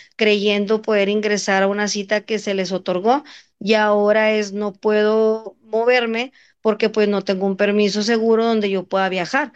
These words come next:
Entonces, los riesgos ahí es de lo que estamos ahorita y la Casa del Migrante está intentando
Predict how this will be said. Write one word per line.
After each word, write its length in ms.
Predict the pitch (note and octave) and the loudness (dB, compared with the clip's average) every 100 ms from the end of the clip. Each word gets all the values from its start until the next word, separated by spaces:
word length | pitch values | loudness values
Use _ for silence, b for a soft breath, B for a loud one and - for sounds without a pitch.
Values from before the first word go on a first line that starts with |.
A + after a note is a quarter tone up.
| b b - | b b -6
Entonces, 420 | G3+ G3 G3 G#3 | -4 0 0 2
los 160 | G#3 G3+ | 2 0
riesgos 540 | G#3 G#3 G3 G#3 G#3+ | 2 0 0 -2 -2
ahí 300 | A3+ A3 A3+ | 0 -2 -2
es 120 | A#3 G#3+ | -4 -2
de 100 | G#3+ | -4
lo 120 | G#3+ | -4
que 100 | A3 | -8
estamos 400 | G3+ G3 G3 F#3+ | -6 -4 -4 -2
ahorita 340 | G#3+ G3 G#3+ | -4 -2 -2
y 60 | A3 | 0
la 180 | A3 G3+ | 0 -2
Casa 240 | G3+ G3+ | -4 -4
del 60 | G3+ | -2
Migrante 340 | G3+ G3 G3 | -2 -2 -4
está 160 | G3+ G#3+ | -4 -4
intentando 760 | G3+ G#3+ G3+ G#3+ G#3+ G#3 G#3+ | -2 -2 0 0 2 2 0